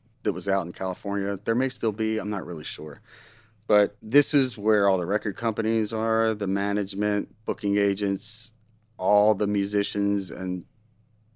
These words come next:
you know, most of the musicians, most of the artists,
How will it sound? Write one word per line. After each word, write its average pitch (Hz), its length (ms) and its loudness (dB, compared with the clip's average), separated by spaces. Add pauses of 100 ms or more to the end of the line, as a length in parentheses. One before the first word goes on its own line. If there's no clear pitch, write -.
(100)
you 98 100 -6
know, 85 340 -6
most 120 280 0
of 117 40 -4
the 110 60 -2
musicians, 104 560 -2
most 98 240 -2
of 92 80 -8
the 90 120 -4
artists, 87 520 -4